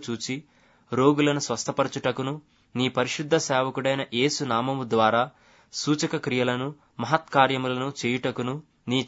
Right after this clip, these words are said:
చెయ్యి చాచియుండగా, నీ దాసులు బహుధైర్యముగా నీ వాక్యమును బోధించునట్లు అనుగ్రహించుము. వారు ప్రార్థన చేయగానే, వారు కూడి ఉన్న చోటు కంపించెను. అప్పుడు వారందరూ పరిశుద్ధాత్మతో నిండిన వారై, దేవుని వాక్యమును ధైర్యముగా బోధించిరి.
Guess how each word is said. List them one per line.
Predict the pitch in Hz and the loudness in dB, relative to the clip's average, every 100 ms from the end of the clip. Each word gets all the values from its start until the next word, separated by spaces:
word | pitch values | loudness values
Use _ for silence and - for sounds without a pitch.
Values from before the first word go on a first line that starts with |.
| 135 | -2
చెయ్యి | 139 165 127 | 0 0 2
చాచియుండగా, | 131 135 123 113 110 113 131 _ - _ | 0 0 -2 0 0 0 -2 _ -20 _
నీ | 120 123 | 0 2
దాసులు | 117 123 147 165 139 | 8 8 6 0 0
బహుధైర్యముగా | 127 127 117 127 143 127 113 117 139 _ _ | 0 0 2 2 2 0 2 0 0 _ _
నీ | 120 120 | -2 4
వాక్యమును | 117 131 - 160 151 | 6 6 2 -2 0
బోధించునట్లు | 117 123 139 135 127 120 - 151 | 0 0 -2 -4 -4 -4 -4 0
అనుగ్రహించుము. | 120 123 127 120 120 113 113 101 - _ _ _ _ _ _ _ 117 | 0 0 -2 -2 -4 -4 -4 -6 -10 _ _ _ _ _ _ _ 6
వారు | 120 127 | 8 8
ప్రార్థన | 127 127 147 156 151 - | 6 6 6 0 -2 -2
చేయగానే, | 127 123 120 120 139 165 123 | 0 2 2 2 -4 -4 2
వారు | 120 120 | 4 2
కూడి | - 139 151 139 | 0 0 2 0
ఉన్న | 123 - | -2 -4
చోటు | 123 151 | -4 -2
కంపించెను. | 117 107 123 113 113 98 - _ _ 123 | -4 -4 -4 -4 -6 -8 -12 _ _ -4
అప్పుడు | - 131 | 0 2
వారందరూ | 120 117 110 127 143 | 4 2 2 -2 -2
పరిశుద్ధాత్మతో | 147 120 - 131 117 135 - 143 139 143 | -2 -2 -4 -6 2 2 2 -4 -4 -2
నిండిన | 113 113 117 | -2 -2 -2
వారై, | 113 110 123 139 - _ - | 0 0 -2 -6 -14 _ -2
దేవుని | 117 151 160 | 4 4 4
వాక్యమును | 131 120 - 131 143 | 2 2 0 -2 -4
ధైర్యముగా | 113 120 127 127 120 117 | 0 0 2 0 0 0
బోధించిరి. | 107 117 113 120 113 104 | 2 0 0 -2 -4 -6